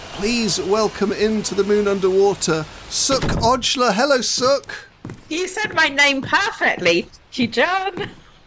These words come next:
Speaker 1: Uh, well, you're absolutely welcome. I like to do my, uh, I like to make sure I've done my research.
Speaker 2: And you got it right the first time. That's incredible.
Speaker 1: I did in a way, didn't I? I did in a way get it right the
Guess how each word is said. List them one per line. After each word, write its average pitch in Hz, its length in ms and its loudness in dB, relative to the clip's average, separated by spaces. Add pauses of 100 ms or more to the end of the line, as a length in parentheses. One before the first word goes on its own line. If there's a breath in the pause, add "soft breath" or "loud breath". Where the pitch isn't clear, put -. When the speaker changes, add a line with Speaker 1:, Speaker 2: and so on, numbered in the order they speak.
(460)
Speaker 1:
Uh, 180 200 4
well, 147 100 0
you're 147 160 2 (120)
absolutely 131 600 -2
welcome. 123 440 -2
I 110 60 -2
like 123 280 -2
to 107 80 -8
do 107 260 -4
my, 104 360 -2
uh, 101 260 -6 (200)
I - 60 -6
like 233 200 -2
to 160 80 -4
make 165 200 -2
sure 151 340 2
I've 131 160 0
done 143 180 0
my 135 120 0
research. 120 880 -4 (360 soft breath)
Speaker 2:
And 254 140 2
you 269 60 0
got 330 180 -4
it 277 60 -6
right 320 240 2
the 247 60 2
first 269 360 2
time. 302 340 0
That's - 220 -2
incredible. 190 840 0 (340 loud breath)
Speaker 1:
I 160 100 4
did 247 300 0
in 226 100 0
a 226 100 4
way, 139 300 4
didn't 170 300 0
I? 135 240 0
I 160 60 0
did 226 260 -4
in 220 100 -2
a 208 60 2
way 160 200 2
get 131 200 0
it 131 80 0
right 131 280 -2
the 139 160 -6